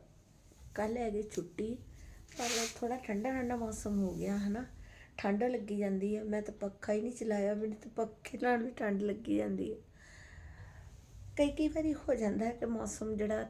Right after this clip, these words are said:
ਤਬਦੀਲੀ ਆ ਗਈ ਆ, ਕਿਉਂਕਿ ਪਹਾੜਾਂ 'ਤੇ ਸਨੋਫਾਲ ਬਹੁਤ ਜ਼ਿਆਦਾ ਹੋ ਗਈ ਹੈ, ਜਿਸ ਦੀ ਵਜ੍ਹਾ ਕਰਕੇ ਨੀਚੇ ਮੈਦਾਨਾਂ 'ਚ ਮੌਸਮ ਠੰਡਾ ਹੋ ਗਿਆ। ਹਾਲੇ ਬਰਸਾਤ ਦੱਸੀ ਗਈ ਹੈ। ਚਲੋ, ਅਮ,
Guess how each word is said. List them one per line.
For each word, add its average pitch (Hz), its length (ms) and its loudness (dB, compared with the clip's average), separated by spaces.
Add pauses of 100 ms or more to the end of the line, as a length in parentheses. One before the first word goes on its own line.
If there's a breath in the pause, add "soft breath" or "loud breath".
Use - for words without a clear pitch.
ਤਬਦੀਲੀ 196 540 2
ਆ 202 120 4
ਗਈ 190 240 2
ਆ, 226 140 -2 (840)
ਕਿਉਂਕਿ 220 360 2
ਪਹਾੜਾਂ 220 340 0
'ਤੇ 202 200 -2
ਸਨੋਫਾਲ 214 560 2
ਬਹੁਤ 196 280 0
ਜ਼ਿਆਦਾ 202 280 2
ਹੋ 202 180 2
ਗਈ 185 260 0
ਹੈ, 190 100 2
ਜਿਸ 190 260 -4
ਦੀ - 140 -4
ਵਜ੍ਹਾ 190 280 -2
ਕਰਕੇ 208 460 -8 (680 loud breath)
ਨੀਚੇ 220 280 0
ਮੈਦਾਨਾਂ 214 420 0
'ਚ - 220 -10
ਮੌਸਮ 208 420 -4
ਠੰਡਾ 214 340 -2
ਹੋ 220 120 -2
ਗਿਆ। 196 280 0 (840 loud breath)
ਹਾਲੇ 254 520 0
ਬਰਸਾਤ 226 500 -2
ਦੱਸੀ 220 380 -4
ਗਈ 233 300 0
ਹੈ। 226 180 0 (2250)
ਚਲੋ, 214 340 0 (680 loud breath)
ਅਮ, 214 560 2